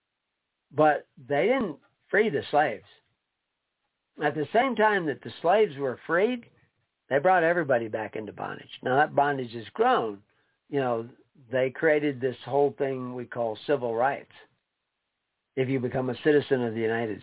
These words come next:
States. And we tell about that in other places. We'll get off the subject.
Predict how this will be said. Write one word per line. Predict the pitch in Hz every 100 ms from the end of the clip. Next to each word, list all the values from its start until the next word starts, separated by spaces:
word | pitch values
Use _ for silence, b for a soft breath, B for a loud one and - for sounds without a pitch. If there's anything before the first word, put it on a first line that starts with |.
| -
States. | 143 123 - - _ _ _ _ _ _ -
And | 135
we | 151 143
tell | 131 101
about | 90 95 -
that | -
in | 95
other | 90 -
places. | - 90 - - -
We'll | 120
get | 117 120
off | 113 107 117
the | 98
subject. | - 110 92 92